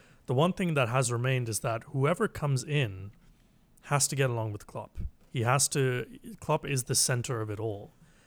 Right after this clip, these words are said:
And it's a very, very shrewd way of managing a club because players will come and go. Players will be out of form. Players will be in form. Relying, like, putting your whole fortunes on a single player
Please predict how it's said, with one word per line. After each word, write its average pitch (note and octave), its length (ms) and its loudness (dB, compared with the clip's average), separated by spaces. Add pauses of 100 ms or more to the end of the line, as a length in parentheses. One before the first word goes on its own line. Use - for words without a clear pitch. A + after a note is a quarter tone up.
(280)
And A#2 480 0 (180)
it's D#3 220 -2
a C3+ 60 2
very, F3 480 4
very C#3+ 360 4
shrewd C3+ 760 0
way B2 240 4
of A2+ 120 0
managing G#2+ 460 -4
a G2 60 -8
club G2+ 320 -6
because G#2+ 500 -2 (440)
players G3+ 360 4
will E3 140 2
come C#3 200 -2
and A#2+ 140 0
go. B2 240 2
Players C3 420 2
will B2 100 -2
be A#2 140 0
out A2 160 0
of G#2 80 -8
form. C3+ 360 0
Players A2+ 320 -4
will A2 80 -8
be A2 240 -6
in C#3 140 0
form. C3+ 360 0 (880)
Relying, F3+ 720 2
like, C#3+ 240 2
putting A3+ 240 4
your D#3+ 140 2
whole D#3 220 2
fortunes C#3 840 2 (1600)
on C#3+ 400 4 (200)
a - 60 -4
single B2 360 2
player G#2 500 -4